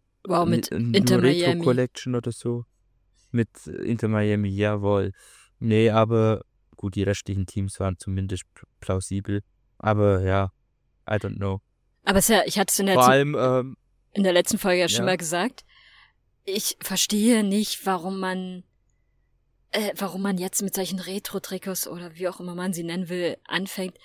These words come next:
Speaker 1: bei Teams, die erst wenige Jahre alt sind, beispielsweise Charlotte.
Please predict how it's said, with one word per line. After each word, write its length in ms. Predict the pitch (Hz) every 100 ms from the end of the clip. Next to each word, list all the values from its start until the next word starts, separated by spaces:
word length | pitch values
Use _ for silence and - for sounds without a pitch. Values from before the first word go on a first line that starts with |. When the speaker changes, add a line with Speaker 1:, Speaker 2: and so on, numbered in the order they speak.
| - - -
Speaker 1:
bei 100 | 175
Teams, 400 | - 190 196 -
die 120 | 175
erst 280 | - 160 180
wenige 260 | 185 185
Jahre 380 | 170 151 214 196
alt 140 | -
sind, 180 | - 160
beispielsweise 560 | 165 170 180 175 165 165
Charlotte. 560 | - 170 190 170 139